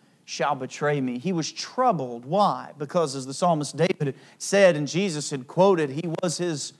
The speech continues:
familiar friend. He was someone that Jesus trusted. How could Jesus trust Judas knowing that he would betray him? How could Jesus trust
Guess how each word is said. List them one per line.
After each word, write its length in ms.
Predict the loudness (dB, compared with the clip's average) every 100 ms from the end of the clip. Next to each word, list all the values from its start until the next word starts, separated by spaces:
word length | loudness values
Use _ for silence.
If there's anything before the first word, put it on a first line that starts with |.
| _ _
familiar 580 | -4 0 2 2 0
friend. 440 | -2 -4 -2 0 0
He 80 | 0
was 100 | 0
someone 460 | 2 4 6 6
that 100 | 4
Jesus 460 | 0 0 0 -2 -6
trusted. 540 | 6 6 6 2 -4 -6 -16 4
How 180 | 8 8
could 200 | 6 0
Jesus 320 | 2 2 0 -4
trust 440 | 2 6 6 4
Judas 460 | -2 2 4 4 2
knowing 560 | 6 8 8 6 2 -4 2
that 160 | 4 6
he 300 | 4 2 2
would 380 | 8 10 10 6 -2
betray 540 | 2 2 6 6 8 4
him? 260 | 2 0
How 240 | 2 2 4
could 240 | 4 4 2 -8
Jesus 460 | -2 0 0 -2 -2
trust 440 | 4 6 6 2